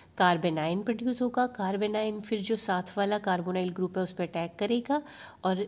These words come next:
अ, ऑक्सीजन वाले डबल बॉन्ड को आगे शिफ्ट करेगा। यहाँ से जो हाइड्रोजन रिमूव हुआ था वो ऑक्सीजन के साथ आके लग जाएगा,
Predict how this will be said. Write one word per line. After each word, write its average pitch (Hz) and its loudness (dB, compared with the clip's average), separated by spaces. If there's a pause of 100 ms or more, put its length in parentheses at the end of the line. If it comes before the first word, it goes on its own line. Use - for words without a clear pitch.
अ, - 0
ऑक्सीजन 196 0
वाले 190 2
डबल 170 0
बॉन्ड 170 0
को 175 -2
आगे 165 -2
शिफ्ट - -6
करेगा। 247 2
यहाँ 226 0
से 233 -2
जो 233 2
हाइड्रोजन 196 0
रिमूव 185 0
हुआ 196 0
था 202 -2
वो 196 2
ऑक्सीजन 180 -4
के 180 -4
साथ 180 0
आके 180 -2
लग 170 -2
जाएगा, 190 0